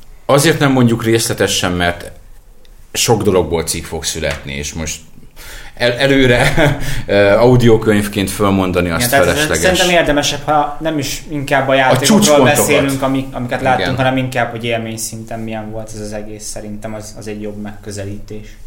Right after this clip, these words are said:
Speaker 1: Jó. Ö, Vor, neked mi volt a,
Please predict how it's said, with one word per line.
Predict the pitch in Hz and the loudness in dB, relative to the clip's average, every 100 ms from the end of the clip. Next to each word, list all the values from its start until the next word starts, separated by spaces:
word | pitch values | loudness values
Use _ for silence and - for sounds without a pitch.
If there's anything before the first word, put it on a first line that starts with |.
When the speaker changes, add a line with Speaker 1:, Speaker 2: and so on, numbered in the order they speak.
| - | -12
Speaker 1:
Jó. | - - 65 - - - - - - - - - - - - - - | -8 -8 -10 -14 -16 -18 -18 -20 -20 -20 -18 -18 -20 -20 -20 -18 -4
Ö, | 95 92 90 90 85 85 82 80 - - - - - - - - - - - - - - - - - - | 0 2 2 2 0 0 -2 -6 -12 -16 -18 -20 -18 -18 -18 -18 -20 -20 -20 -20 -18 -16 -16 -20 -20 -14
Vor, | 98 107 90 78 - - - - | -4 0 0 -2 -6 -16 -14 -6
neked | 98 90 92 87 | -6 0 2 2
mi | 92 | -2
volt | 90 85 80 78 85 | -4 -2 2 4 4
a, | 80 80 | -2 -4